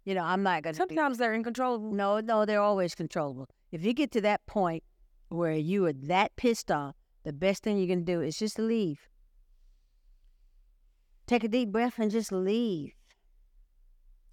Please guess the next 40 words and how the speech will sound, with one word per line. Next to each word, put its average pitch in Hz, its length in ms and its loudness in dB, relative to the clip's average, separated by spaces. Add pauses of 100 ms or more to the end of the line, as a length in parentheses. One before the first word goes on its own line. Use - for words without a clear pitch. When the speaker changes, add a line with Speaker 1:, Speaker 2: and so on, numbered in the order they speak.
(100)
Speaker 1:
Take 233 160 4
a 220 60 2
deep 208 240 0
breath 196 220 2
and 180 100 0
just 185 260 -4
be 170 200 -4
silent. 156 840 -4 (1400)
Be 277 300 2
quiet. 165 600 0 (680)
I 202 120 2
know 302 120 4
that's 262 220 2
difficult, 180 400 -2
but 160 160 -6
you, 233 180 -2
you 196 140 -4
can 185 100 -2
take 226 220 0
a 202 40 0
deep 190 220 -4
breath 180 260 0
and 156 120 -4
be 170 100 -4
quiet. - 200 -4 (320)
And 196 120 0
sometimes 254 600 2
you 233 80 2
may 240 180 4
be, 208 260 -4
I 208 120 2
may 247 200 4
be, 196 160 -4 (200)
there 208 180 2
have 262 80 4
been 240 140 0
times 220 320 2
I've 202 140 0
been 185 160 -2
so 220 280 0